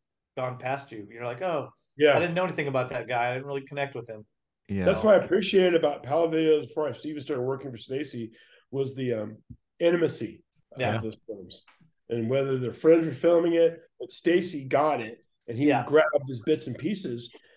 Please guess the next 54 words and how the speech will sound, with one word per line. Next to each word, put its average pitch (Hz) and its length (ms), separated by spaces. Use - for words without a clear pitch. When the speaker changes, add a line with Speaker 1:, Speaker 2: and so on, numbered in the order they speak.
Speaker 2:
to 147 80
explain 156 580
what 151 160
these 135 160
guys 127 240
are 110 60
like, 123 520
you 117 180
know, 117 100
and 107 100
who 135 180
they 113 140
are, 123 380
and 101 200
that's 127 220
what 135 140
Speaker 1:
Even, 190 140
Speaker 2:
Pal 117 200
Speaker 1:
even 214 220
when 208 120
they're 185 140
being 165 240
kinda 160 240
corny 160 420
around 139 220
the 127 80
campfire 117 680
on, 117 200
on, 123 120
in 131 140
Animal 123 300
Chin, 143 380
as 151 200
a 131 160
kid 180 260
watching 127 420
it, 117 160
you're 143 180
like, 120 360
you 123 180
get 151 220
that 135 180
little 139 360
personality 139 580
piece, 120 280
and 117 60
you're 120 100
like, 113 180
"Damn, 156 280
Tommy 156 260
Guerrero, 143 420
he 131 60
seems 135 360
sick." 151 260